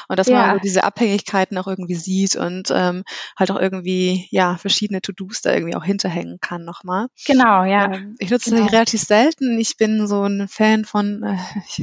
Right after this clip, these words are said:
Speaker 1: ja, ich bin ganz schlimm darin, aber handgeschrieben hat To-Do-Listen oder so Zusammenfassungen irgendwie.
Speaker 2: Mhm.
Speaker 1: Ich muss es, ähm, schreiben.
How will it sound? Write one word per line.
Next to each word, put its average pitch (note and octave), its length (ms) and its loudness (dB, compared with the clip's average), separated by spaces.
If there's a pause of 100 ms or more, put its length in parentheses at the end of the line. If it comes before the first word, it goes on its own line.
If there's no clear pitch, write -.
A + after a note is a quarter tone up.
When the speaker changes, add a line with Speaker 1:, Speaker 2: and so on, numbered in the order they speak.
Speaker 1:
ja, G3+ 100 0
ich F#3+ 140 -6
bin G3+ 60 -14
ganz G3 180 0
schlimm A3+ 160 0
darin, F#3 200 2
aber F#3 180 0
handgeschrieben G3+ 440 -4
hat G3+ 140 -6
To-Do-Listen A3 600 0
oder G3+ 160 4
so F#3 100 0
Zusammenfassungen F#3 840 -2
irgendwie. F#3+ 460 0
Speaker 2:
Mhm. A3 380 2
Speaker 1:
Ich - 140 -6
muss A3 180 -2
es, - 220 -6
ähm, F#3+ 400 2
schreiben. E3+ 400 0